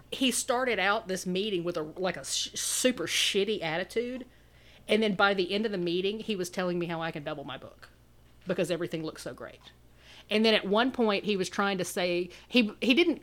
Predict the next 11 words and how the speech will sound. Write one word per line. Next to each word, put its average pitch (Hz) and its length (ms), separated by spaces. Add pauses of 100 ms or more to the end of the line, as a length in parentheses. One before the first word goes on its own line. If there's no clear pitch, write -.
(160)
explicitly 220 880
say 226 400
that 190 140
he 208 120
thought 214 240
I 202 60
was 185 160
faking 196 400
work, 190 400 (960)
but 202 360
he 226 580